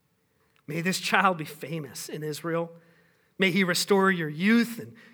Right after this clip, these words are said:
care for you in your own age, your old age. He is the son of your daughter-in-law who loves you and has been better to you than seven sons."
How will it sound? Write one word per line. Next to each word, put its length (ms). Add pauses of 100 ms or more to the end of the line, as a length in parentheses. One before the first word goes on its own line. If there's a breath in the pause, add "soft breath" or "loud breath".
care 300
for 160
you 220
in 60
your 180
own 280
age, 460
your 180
old 180
age. 240 (260 loud breath)
He 460 (100)
is 280
the 100
son 240
of 100
your 100
daughter-in-law 600
who 180
loves 640
you 340 (1000 loud breath)
and 100
has 140
been 140
better 280
to 80
you 240
than 180
seven 440
sons." 680